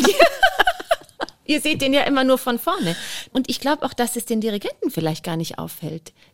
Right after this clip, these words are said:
Speaker 2: Die machen das sicherlich nicht absichtlich. Aber hören Dirigenten eigentlich deinen Podcast? Das wär jetzt nämlich, also bitte in der Zukunft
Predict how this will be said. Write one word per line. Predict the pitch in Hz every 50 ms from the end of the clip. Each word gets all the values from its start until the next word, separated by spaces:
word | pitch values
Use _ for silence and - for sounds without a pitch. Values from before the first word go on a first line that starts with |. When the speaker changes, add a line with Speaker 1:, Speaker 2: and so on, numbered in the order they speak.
| _
Speaker 2:
Die | 202 196
machen | 196 196 - 185
das | 160 147 -
sicherlich | - 202 - 190 160 175 175 - -
nicht | 190 - -
absichtlich. | - - - - 185 - - 165 160 - - _ - - - - - _ _ _
Aber | - 196 196 196 190 190 185 180 175 170 170 - _
hören | - - 202 233 262
Dirigenten | 277 269 247 220 208 202 220 _ 285
eigentlich | - - 233 233 -
deinen | - 202 190 190
Podcast? | 190 _ 196 - _ - - 254 277 294 - - _ - _ _ - - - - -
Das | - 226 - -
wär | 214 247 254
jetzt | 262 254 - -
nämlich, | 262 247 247 - - _ -
also | 220 220 226 202
bitte | 214 - 294 - - 330 320 339 370 370 _ _ _ - -
in | - 247
der | 247 233 233
Zukunft | - - 294 285 - - 320 320 311 -